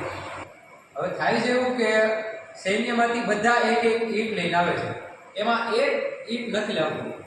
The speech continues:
એક ઈંટ દોરાવા મંદિર ઘટે છે, માતાજીનું આ મંદિર છે મુકુટ, મુકુટ, ત્યાં માથે એક ઈંટ ઘટે છે. તો કોણ નથી લાવ્યું? તો રાણ વગરના શાળા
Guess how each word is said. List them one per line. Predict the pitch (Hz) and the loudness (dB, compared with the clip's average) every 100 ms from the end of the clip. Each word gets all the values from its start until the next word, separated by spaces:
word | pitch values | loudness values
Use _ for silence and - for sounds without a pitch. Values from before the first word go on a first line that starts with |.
| - | -4
એક | 214 240 | -2 0
ઈંટ | 233 233 196 | -2 -2 2
દોરાવા | 202 208 | 4 4
મંદિર | - 202 233 226 226 - | 2 0 -2 -4 -8 -6
ઘટે | - - 208 | -4 -2 -2
છે, | - 151 | -2 -4
માતાજીનું | 156 196 190 196 190 | -4 -4 -4 -2 -2
આ | |
મંદિર | 190 - 202 226 | -2 -2 -6 -6
છે | 269 | -4
મુકુટ, | 240 175 190 202 - - - - - - 160 | -2 -2 -4 -4 -6 -12 -16 -18 -20 -18 -12
મુકુટ, | 185 208 202 | -6 -4 -2
ત્યાં | 196 190 | -2 0
માથે | 208 240 | 2 2
એક | 226 226 226 220 - | 2 2 2 2 2
ઈંટ | 208 - | -2 0
ઘટે | 185 156 | 0 2
છે. | - - - - - - | 0 -2 -6 -12 -16 -12
તો | 170 | -8
કોણ | 170 233 277 | 0 2 2
નથી | 254 233 | 2 2
લાવ્યું? | 185 170 170 170 - - | 2 2 0 -2 -6 -8
તો | 185 | -2
રાણ | 170 - 233 226 | 0 2 2 2
વગરના | 190 202 202 202 - | 2 2 0 0 2
શાળા | 196 190 | 2 4